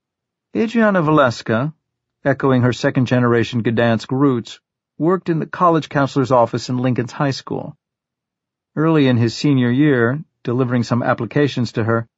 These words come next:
he'd spotted Stranger in a Strange Land on her desk, the Heinlein novel well thumbed.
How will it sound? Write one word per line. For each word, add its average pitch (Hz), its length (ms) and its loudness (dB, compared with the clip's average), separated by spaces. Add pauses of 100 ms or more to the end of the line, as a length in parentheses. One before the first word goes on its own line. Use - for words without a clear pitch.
(260)
he'd 143 160 -4
spotted 170 440 -2
Stranger 175 500 0
in 143 60 0
a 143 60 0
Strange 151 380 0
Land 165 280 2
on 117 100 0
her 113 120 -2
desk, 107 540 -6
the 120 140 -6
Heinlein 127 400 0
novel 117 360 2
well 117 220 2
thumbed. 117 520 -4